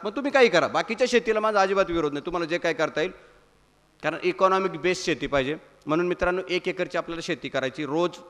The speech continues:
दहा हजार लिटर पाणी लागेल. ज्यांच्याकडे दोन हजार लिटर पाणी आहे, ते दहाच गुंठ्याची शेती करेल.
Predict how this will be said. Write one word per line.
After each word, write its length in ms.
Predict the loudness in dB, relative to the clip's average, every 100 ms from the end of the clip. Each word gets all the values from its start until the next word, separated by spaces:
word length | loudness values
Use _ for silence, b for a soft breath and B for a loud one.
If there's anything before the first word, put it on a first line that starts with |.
| -20 _ -8
दहा 280 | 2 4
हजार 220 | 4 2 0
लिटर 260 | -2 -6
पाणी 300 | -4 -4 -4
लागेल. 200 | -6 -8 -18 _ _ _ _ _ _ _ _ _ _
ज्यांच्याकडे 380 | -4 -2 -2 -2
दोन 220 | 2 4
हजार 220 | 6 6 4
लिटर 240 | 2 0
पाणी 360 | 2 4 4 2
आहे, 80 | -2 -12 -4
ते 60 |
दहाच 200 | 4 4
गुंठ्याची 400 | 4 0 0 -4
शेती 240 | -4 -6 -4
करेल. 220 | -8